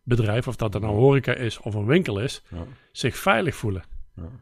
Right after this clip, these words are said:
Speaker 1: Want je ziet van tevoren wat er mogelijk gaat gebeuren.
Speaker 2: Ja.
Speaker 1: En die profielen, dat gedrag, eh, dat moet je weten te herkennen.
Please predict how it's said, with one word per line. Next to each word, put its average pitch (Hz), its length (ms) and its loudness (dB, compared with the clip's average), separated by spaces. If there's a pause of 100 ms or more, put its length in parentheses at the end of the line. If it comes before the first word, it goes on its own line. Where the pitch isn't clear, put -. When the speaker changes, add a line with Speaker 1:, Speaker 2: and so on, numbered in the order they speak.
(200)
Speaker 1:
Want 123 200 -6
je 117 60 -2
ziet 123 180 -2
van 123 140 -4
tevoren 127 600 4 (520)
wat 131 200 2
er 110 80 -2
mogelijk 127 360 6
gaat 113 220 -2
gebeuren. 117 560 -2
Speaker 2:
Ja. 90 80 -14 (540)
Speaker 1:
En 113 180 -2
die 139 120 4
profielen, 131 680 4 (420)
dat 123 200 -2
gedrag, 131 680 2 (720)
eh, 113 600 0
dat 143 260 -2
moet 123 120 2
je 120 220 2
weten 123 280 2
te 110 60 2
herkennen. 117 420 0